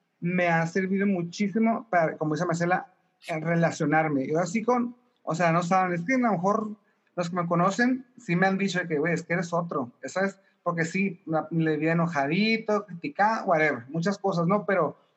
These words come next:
hoy, como es que ya estoy más en paz.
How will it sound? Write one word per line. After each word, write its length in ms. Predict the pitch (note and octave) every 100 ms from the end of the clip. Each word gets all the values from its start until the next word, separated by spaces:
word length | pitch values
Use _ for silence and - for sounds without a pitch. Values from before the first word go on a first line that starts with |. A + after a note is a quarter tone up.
| _ _ -
hoy, 460 | F3 G#3 C#4+ - - _ _
como 140 | F3+ G3
es 80 |
que 180 | F3 G3+
ya 160 | E3+ F#3+
estoy 200 | A3 A#3+
más 200 | B3 A#3
en 100 | A#3
paz. 300 | A#3+ G#3 E3+